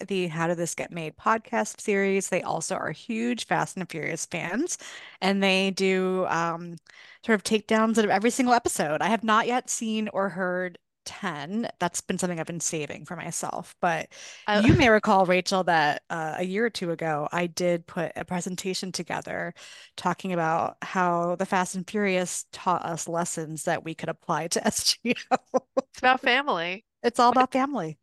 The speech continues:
Speaker 2: which is funny because that's not what work is.
Speaker 1: <laughs>
Speaker 2: But in their li-, but for them, it is. It's all about family, which is,
Speaker 1: Indeed.
Speaker 2: which is, and I will plus one to the How Did This Get Made. Uh, Adam Scott is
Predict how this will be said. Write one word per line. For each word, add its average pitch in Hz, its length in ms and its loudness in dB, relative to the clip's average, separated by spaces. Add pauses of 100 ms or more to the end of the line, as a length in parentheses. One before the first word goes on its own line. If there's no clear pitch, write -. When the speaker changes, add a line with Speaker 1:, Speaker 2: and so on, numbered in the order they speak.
Speaker 2:
which 247 180 -4
is 226 100 -6
funny 285 240 0
because 202 380 -4
that's 202 260 0
not 208 160 0
what 190 140 0
work 196 240 -6
is. 233 420 -6
Speaker 1:
<laughs> 262 60 4 (1800)
Speaker 2:
But 214 160 6
in 202 120 2
their 233 200 4
li-, 202 340 4 (100)
but 196 180 -6 (100)
for 202 180 0
them, 220 320 4
it 190 180 0
is. 208 260 0
It's 165 140 -6
all 175 160 2
about 175 260 -2
family, 180 440 -4
which 160 220 -10
is, 156 180 -8
Speaker 1:
Indeed. 160 320 -6
Speaker 2:
which 165 160 -6
is, 185 100 -6 (380)
and 220 220 6
I 220 300 4
will 208 200 0
plus 190 360 0
one 175 300 -4
to 180 200 -6
the 175 120 -4
How 185 160 -2
Did 156 100 -8
This 165 140 -8
Get 165 200 -6
Made. 160 460 -4
Uh, 165 300 -2
Adam 160 280 -2
Scott 151 420 -8 (100)
is 147 480 -8